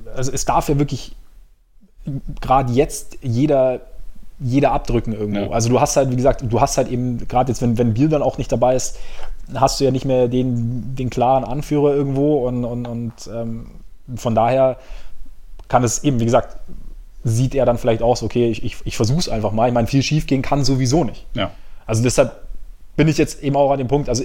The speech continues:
Speaker 1: für mich gibt's auch bei den Wizards irgendwie keine große Enttäuschung, also jetzt zumindest, wenn ich mir jetzt diesen Monat anschaue und auch irgendwie die Saison, weil, ich meine, wir haben A, ich meine, wir haben vor der Saison drüber geredet, dass niemand viel erwartet. Wir hatten diesen,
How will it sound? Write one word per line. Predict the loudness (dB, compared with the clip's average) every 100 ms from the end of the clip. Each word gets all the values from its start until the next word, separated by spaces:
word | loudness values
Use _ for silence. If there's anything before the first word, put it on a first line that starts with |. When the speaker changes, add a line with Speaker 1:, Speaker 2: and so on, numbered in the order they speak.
| -4
Speaker 1:
für | 0 0
mich | 2
gibt's | 0 2
auch | 2
bei | 2
den | 2 2
Wizards | 4 2 0 -2
irgendwie | 0 0 0 -2
keine | -2 0 0
große | 0 -2 -4
Enttäuschung, | -4 0 0 0 -6 -8
also | -6 -6
jetzt | -4
zumindest, | -2 -2 -4 -6
wenn | -6
ich |
mir | -4
jetzt | -4 -6 -16 -20 -20 -20 -8
diesen | -4 -2 0 -2
Monat | 0 0 -2 -4 -6
anschaue | -8 -6 -4 -4 -6
und | -10
auch | -12
irgendwie | -12 -8
die | -6
Saison, | -4 -2 2
weil, | 2 2 0 -12 -10 -8
ich | 0
meine, | 2 2
wir | 2
haben | 0 -2
A, | -2 2 4 2
ich | -2 -14 -16 -12 -4
meine, | -4 -2 -4
wir | -2
haben | 0
vor | 2
der | 2
Saison | 2 2
drüber | 2 2
geredet, | 4 2 2
dass | 0 0 -4
niemand | 0 0 0
viel | 0
erwartet. | 2 2 2 0 2
Wir |
hatten | 2 2 -2
diesen, | -2 0 -2